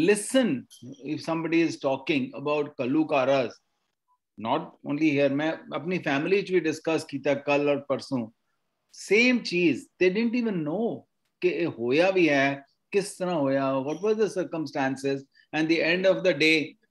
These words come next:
ਇਹੀ ਗੱਲ ਆਈ ਕਿ ਸਭ ਕਿਸ ਲਈ ਕੀਤਾ ਗਿਆ ਉਹ,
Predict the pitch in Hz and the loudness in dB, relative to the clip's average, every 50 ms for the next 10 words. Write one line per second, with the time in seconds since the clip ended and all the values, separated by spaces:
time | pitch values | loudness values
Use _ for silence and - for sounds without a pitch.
0 | - - 156 180 185 165 165 165 165 156 151 151 160 147 139 - _ _ _ _ | -4 0 2 2 2 4 4 2 4 4 4 4 2 2 -2 -8 _ _ _ _
1 | _ _ _ _ - 151 139 - - - 170 165 170 - _ - 277 269 240 175 | _ _ _ _ -8 -8 -8 -8 -2 -2 -2 -2 -2 -8 _ 0 0 0 0 2
2 | - 208 196 180 156 156 151 - 143 139 131 123 127 123 117 107 110 - | 0 0 0 0 0 -2 -2 0 0 0 0 0 0 -2 -2 -2 -6 -10